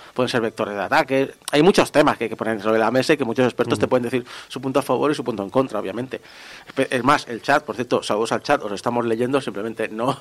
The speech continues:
Speaker 1: <laughs> no he comentado nada vuestro, pero muchas gracias por estar ahí, gracias a todos. Podéis también dejar vuestro comen-, eh, comentario, porque creo que es un
Speaker 2: Ujú.
Speaker 1: tema importante.
Speaker 2: Y como dice Celior,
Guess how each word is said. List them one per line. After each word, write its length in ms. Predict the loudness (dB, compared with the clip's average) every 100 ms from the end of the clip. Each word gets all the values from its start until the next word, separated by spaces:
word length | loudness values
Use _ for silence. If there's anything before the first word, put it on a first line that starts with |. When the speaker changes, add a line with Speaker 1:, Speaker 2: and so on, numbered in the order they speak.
| -8 -18
Speaker 1:
<laughs> 180 | 0
no 80 | 4
he 40 | 6
comentado 300 | 8 8 8
nada 120 | 8
vuestro, 240 | 6 4
pero 140 | 4 2
muchas 240 | 2 2
gracias 200 | 2 0
por 100 | -4
estar 200 | 0 2
ahí, 320 | 4 4 2 -2
gracias 220 | -6 -4
a 60 | -2
todos. 320 | 0 0 -2 -8 -20 0
Podéis 320 | 4 4 4
también 320 | 4 6 4
dejar 240 | 2 2 2
vuestro 260 | 2 0
comen-, 280 | 0 -2 -6 -10 -2
eh, 260 | 2 4
comentario, 460 | 2 -2 -2 0 2
porque 160 | 0 -4
creo 140 | -6
que 40 |
es 60 | -6
un 200 | -6 -4
Speaker 2:
Ujú. 40 | -4
Speaker 1:
tema 160 | -4 -4
importante. 480 | -6 -4 -2 -2
Speaker 2:
Y 20 | 0
como 160 | 2
dice 140 | 2 0
Celior, 480 | 2 4 4 2